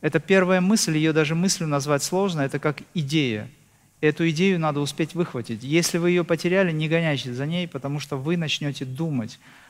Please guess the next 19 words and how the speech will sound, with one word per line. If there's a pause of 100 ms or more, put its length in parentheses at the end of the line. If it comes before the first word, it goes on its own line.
(120)
вы
начнёте
пытаться
анализировать (180)
и
тут
же
попадёте
в, (1040)
э,
в
состояние (840)
ошибки, (600)
потому
что (160)
есть
уже
процесс
суждения.